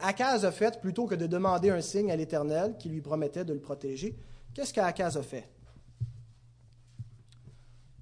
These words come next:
J'ai oublié de dire mon titre au début, parce que c'est un titre extrêmement significatif. <clears throat> Deux Rois seize.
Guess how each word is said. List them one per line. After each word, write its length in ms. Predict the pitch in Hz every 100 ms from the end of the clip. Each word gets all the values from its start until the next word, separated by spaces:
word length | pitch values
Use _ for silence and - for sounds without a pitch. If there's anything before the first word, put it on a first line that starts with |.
| -
J'ai 60 |
oublié 200 | 170 226
de 60 | 233
dire 160 | 240
mon 180 | 226 202
titre 300 | - 247 240
au 60 | 170
début, 300 | 160 160 190 - -
parce 120 | 143
que 60 |
c'est 100 | 160
un 40 | 143
titre 180 | 170 160
extrêmement 400 | - 156 156 165
significatif. 920 | 160 143 - 139 120 160 165 - - - - - - - - - - - - - - - - 196 196 - - - - - - - - -
<clears throat> 180 | 208 190
Deux 140 | 202
Rois 280 | 208 202 202
seize. 600 | 196 175 147 120 113 -